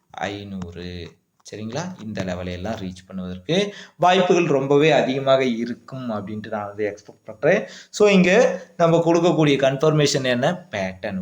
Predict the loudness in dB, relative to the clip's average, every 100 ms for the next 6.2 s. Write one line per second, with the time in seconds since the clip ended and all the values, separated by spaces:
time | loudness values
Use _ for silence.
0 | -6 -2 -2 -2 -10 -10 -4 -4 2 2
1 | 2 -4 -8 -6 -6 -10 -12 -14 -14 -14
2 | -14 -12 -10 -8 -4 -4 -2 0 0 -2
3 | -4 -6 -6 -8 -6 -6 -4 -6 -4 -6
4 | -8 -4 -4 -4 -6 -4 -2 -2 -4 -2
5 | -2 0 0 0 -2 -14 -16 0 0 0
6 | 2